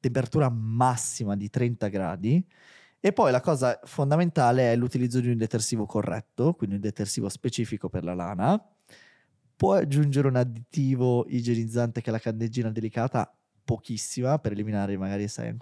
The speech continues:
po' l'odore di sudore dal, dal maglione, che non è facile. E centrifuga seicento, ottocento giri senza problemi e poi si deve stendere in piano. Guai,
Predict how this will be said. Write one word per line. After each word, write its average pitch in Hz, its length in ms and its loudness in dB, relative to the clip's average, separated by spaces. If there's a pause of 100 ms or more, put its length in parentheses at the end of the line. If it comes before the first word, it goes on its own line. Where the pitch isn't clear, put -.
po' 113 120 -4
l'odore 107 280 -2
di 107 80 -6
sudore 107 500 -2
dal, 104 320 -2
dal 107 160 -2
maglione, 107 400 -2
che - 100 -6
non 101 120 -4
è 117 60 0
facile. 135 600 0 (580)
E 135 640 4
centrifuga 143 880 2 (640)
seicento, 139 680 0
ottocento 123 420 -2
giri 123 300 0
senza 151 480 0
problemi 156 520 0
e 190 40 -2
poi 117 200 0
si - 160 -4
deve 127 180 -2
stendere 113 460 -2
in 135 120 0
piano. 104 480 -4
Guai, 117 680 0